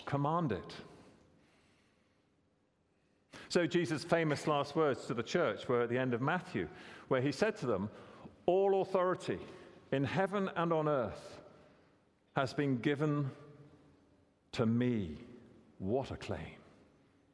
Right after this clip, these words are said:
So what? Well, therefore,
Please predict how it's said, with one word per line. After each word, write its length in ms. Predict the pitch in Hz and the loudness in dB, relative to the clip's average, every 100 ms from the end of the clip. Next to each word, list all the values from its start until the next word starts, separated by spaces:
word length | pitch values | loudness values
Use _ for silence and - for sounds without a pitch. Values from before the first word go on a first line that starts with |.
| _ _ _ | _ _ _
So 320 | - 165 131 | -2 2 2
what? 500 | 110 120 127 - - - - - - - | 2 0 0 -2 -8 -16 -18 -20 -20 -4
Well, 300 | 131 139 92 | 0 2 0
therefore, 400 | 78 131 139 104 | 0 0 0 -2